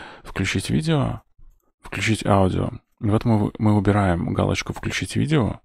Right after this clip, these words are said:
и остаётся только аудио, и рендерим отдельно аудио. Это буквально минут пять, а не час. После того, как мы отрендерили, у нас получается вот звук уже нормальный, отдельно, отдельным видео.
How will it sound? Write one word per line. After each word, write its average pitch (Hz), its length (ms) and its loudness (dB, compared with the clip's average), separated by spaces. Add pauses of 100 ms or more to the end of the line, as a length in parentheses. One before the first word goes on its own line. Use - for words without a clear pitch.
(400)
и - 100 -6
остаётся 104 360 -2
только - 280 0
аудио, 98 460 2
и 87 60 2
рендерим 101 460 0
отдельно 98 360 2
аудио. 82 300 2
Это - 260 -4
буквально 101 380 0
минут 95 300 -2
пять, - 340 -4 (920)
а 104 140 4
не 92 160 4
час. - 400 -4 (840)
После - 240 -6
того, 165 120 2
как 123 140 -8
мы 113 160 4
отрендерили, 165 800 0 (220)
у - 60 -4
нас 104 160 2
получается 104 400 0
вот - 300 0
звук 120 420 -2
уже 101 160 -2
нормальный, 139 460 0
отдельно, 107 600 0
отдельным 101 460 2
видео. 98 440 -2